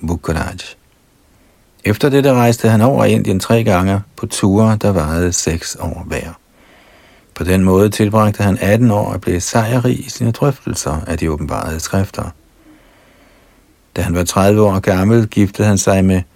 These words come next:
Mahalakshmi, der tilhørte samme brahmin-samfund som han selv. Tæt på Govardhan-højen installerede han en gudskikkelse i dalen.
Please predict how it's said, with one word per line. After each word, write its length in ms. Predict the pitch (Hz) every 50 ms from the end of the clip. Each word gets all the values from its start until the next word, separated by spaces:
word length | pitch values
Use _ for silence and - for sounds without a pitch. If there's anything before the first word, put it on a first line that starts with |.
| _ _ _ _ _ _ -
Mahalakshmi, 960 | - 92 92 78 107 101 104 98 95 95 92 - - - 113 117 123 135 143
der 140 | 139 - 95
tilhørte 500 | 95 - - 101 98 107 101 98 98 92
samme 340 | - - 85 85 87 98 98
brahmin-samfund 1000 | 92 - 80 85 92 113 117 113 - - 82 80 82 90 - - 92 80 - -
som 140 | - - 92
han 140 | 110 110 110
selv. 260 | - - - - - _ _ _ _ _ _ _ _ _ _ _ _ _ _ _ _ _ _ _ _ _ _ _ _ _ _ _ _ _ _ _ _ _ _ _ _ _ _ _ _ _ _ _ _ _ _ _ _ _ _ _ _ -
Tæt 240 | - 135 135 139
på 200 | - - 139 131
Govardhan-højen 840 | 120 110 110 110 117 131 127 120 120 117 110 107 110 107 104 104 101 98
installerede 560 | 98 98 - - 104 98 98 101 101 98 95
han 160 | 98 98 90
en 140 | 90 87 85
gudskikkelse 680 | - 117 131 151 143 - - 107 101 104 104 - 101 107
i 40 | 110
dalen. 500 | 110 - - - - - 78 82 90